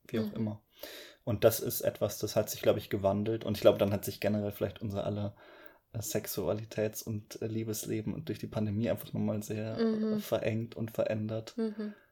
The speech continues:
Speaker 1: Ähm, ja, so würde ich so ganz abstrakt mal formulieren.
Speaker 2: Mhm.
Speaker 1: Wie
Speaker 2: Ja.
Speaker 1: steht's um dein, sorry?
Speaker 2: Nein, ich wollte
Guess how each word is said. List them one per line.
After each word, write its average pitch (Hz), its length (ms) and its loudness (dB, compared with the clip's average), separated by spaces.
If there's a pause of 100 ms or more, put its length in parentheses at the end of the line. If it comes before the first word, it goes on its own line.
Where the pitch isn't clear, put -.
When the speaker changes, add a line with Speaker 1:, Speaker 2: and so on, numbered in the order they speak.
(260)
Speaker 1:
Ähm, 107 340 -6 (560)
ja, 101 320 -8 (320)
so 117 260 -8
würde 113 120 -6
ich 110 100 -14
so - 200 -10
ganz 110 260 -8
abstrakt - 580 -14
mal 107 180 -4
formulieren. 110 680 -4
Speaker 2:
Mhm. 117 80 -10 (460)
Speaker 1:
Wie 113 60 -4
Speaker 2:
Ja. 113 40 -2
Speaker 1:
steht's 113 240 -2
um 117 100 -2
dein, 113 280 0
sorry? 135 280 -6 (480)
Speaker 2:
Nein, 214 260 6
ich 214 60 4
wollte 220 400 6